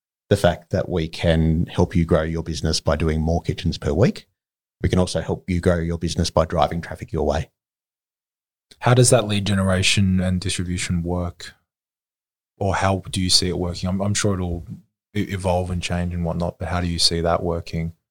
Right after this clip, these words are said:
Speaker 1: So
Speaker 2: Do you have designated areas, or how, how does that work?
Speaker 1: Yeah, so we, right now we've got, um, four trade centre locations.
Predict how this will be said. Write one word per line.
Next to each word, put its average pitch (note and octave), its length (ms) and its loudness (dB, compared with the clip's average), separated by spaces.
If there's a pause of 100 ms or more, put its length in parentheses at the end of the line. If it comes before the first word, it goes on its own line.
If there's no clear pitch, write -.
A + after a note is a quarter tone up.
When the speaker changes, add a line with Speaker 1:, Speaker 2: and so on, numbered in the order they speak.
(300)
Speaker 1:
So A2 300 6
Speaker 2:
Do G2+ 120 -2
you G2 60 2
have F2 140 -6 (380)
designated F#2 540 0
areas, C#3+ 500 4
or G2+ 100 6
how, G2+ 160 2
how G#2 160 0
does F#2+ 120 0
that F2+ 160 0
work? E2+ 320 -4 (240)
Speaker 1:
Yeah, A#2 200 6
so C3 180 6
we, B2 180 8
right B2 460 2
now G2+ 180 4
we've G2 220 0
got, - 360 0
um, F2 320 2
four G2 260 2
trade F#2 280 0
centre F#2+ 300 6
locations. G2 760 2